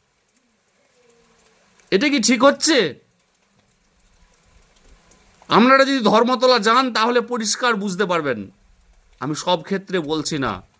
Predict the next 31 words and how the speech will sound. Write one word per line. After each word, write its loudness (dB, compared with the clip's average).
সবাই 2
অযোগ্য -2
এটা 0
বলছি -4
না, -4
কখনো -2
হতে -2
পারে 0
না, -2
এটা -6
কোনো 0
সিস্টেমে -4
হতে -2
পারে -2
না -4
সবাই -4
অযোগ্য, -8
সবাই 4
সেটা 0
জানে। -4
না 2
প্রাইমারিতে -2
সবাই 0
অযোগ্য, -2
না 2
হাই 0
স্কুলে -6
সবাই 2
অযোগ্য, -2
কিন্তু -2
সুচতুরভাবে 0